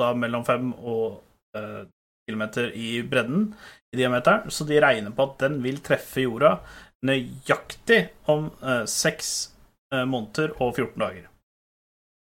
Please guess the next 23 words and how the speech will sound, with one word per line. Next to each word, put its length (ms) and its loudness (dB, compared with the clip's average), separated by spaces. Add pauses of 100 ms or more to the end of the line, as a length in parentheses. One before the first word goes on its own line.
(440)
Eh, 480 8 (140)
og 480 6
dette 240 6
her 240 8
er 160 4
liksom 260 -6
ting 220 -4
dem 380 -2 (1120)
tar 180 4
opp 160 -8
med 80 0
nasa 640 6
og, 320 -4 (640)
eh, 220 -6 (420)
presidenten 960 0
og 280 0 (100)
alt 220 0
mulig. 360 0
Den 160 4
blir 200 2
jo 40 -2
ikke 300 -4
trodd. 300 2